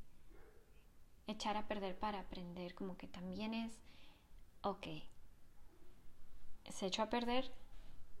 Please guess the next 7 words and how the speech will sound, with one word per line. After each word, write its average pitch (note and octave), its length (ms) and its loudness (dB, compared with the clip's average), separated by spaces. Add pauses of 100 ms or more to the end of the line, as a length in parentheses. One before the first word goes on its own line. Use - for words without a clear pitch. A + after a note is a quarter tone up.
(200)
¿qué G3+ 80 4
aprendiste? A3+ 600 4 (280)
Pero G#3 180 6
ahora G3+ 380 6 (280)
arréglalo, G3+ 960 8
restáuralo, - 1000 2 (720)
mejóralo, F#3+ 840 2